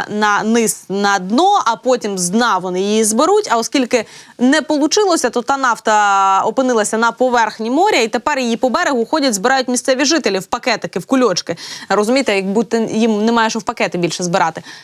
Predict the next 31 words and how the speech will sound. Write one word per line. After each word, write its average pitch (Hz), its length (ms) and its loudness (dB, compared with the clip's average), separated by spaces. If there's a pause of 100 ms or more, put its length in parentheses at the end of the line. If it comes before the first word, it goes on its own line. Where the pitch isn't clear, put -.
Е, 226 280 2
так 320 140 0
от, 269 180 2
тепер 294 240 -2
вони 330 200 2
ходять 196 340 -2
і 208 60 0
збирають, 185 520 0
е, 190 140 2
все 196 180 -4
це 202 100 -2
в 180 60 -6
пакети, 339 560 -2
а 247 200 0
не 311 180 0
російська 262 500 0
влада, 247 300 0
яка 196 180 -2
розказувала 226 480 0
про 240 160 -2
те, 311 120 2
що 269 120 -2
ми 254 120 2
зараз 254 220 0
все 330 240 -4
тримаємо 277 420 0
на 254 100 0
контролі 277 420 0
і - 20 2
все 269 180 -2
порішаємо. - 520 0